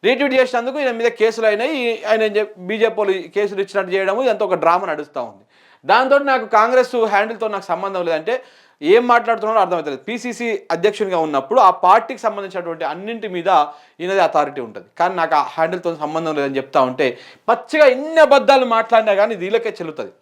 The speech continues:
ఇన్ని అబద్ధాలు. తో-, డిసెంబర్ తొమ్మిది తారీఖున రుణమాఫీ చేస్తా అని చెప్పేసి ప్రజలను మోసం చేసి ఓట్లు వేయించుకొని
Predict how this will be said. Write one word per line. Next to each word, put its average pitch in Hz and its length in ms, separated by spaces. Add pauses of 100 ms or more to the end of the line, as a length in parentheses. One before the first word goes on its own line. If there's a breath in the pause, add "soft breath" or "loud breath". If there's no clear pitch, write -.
(580)
ఇన్ని 254 240
అబద్ధాలు. 254 760 (200)
తో-, 170 160
డిసెంబర్ 247 400
తొమ్మిది 233 240
తారీఖున 226 280
రుణమాఫీ 214 460
చేస్తా 233 360
అని 226 140
చెప్పేసి 214 540 (240 soft breath)
ప్రజలను 220 320
మోసం 233 440
చేసి 220 420 (200 soft breath)
ఓట్లు 254 360
వేయించుకొని 220 680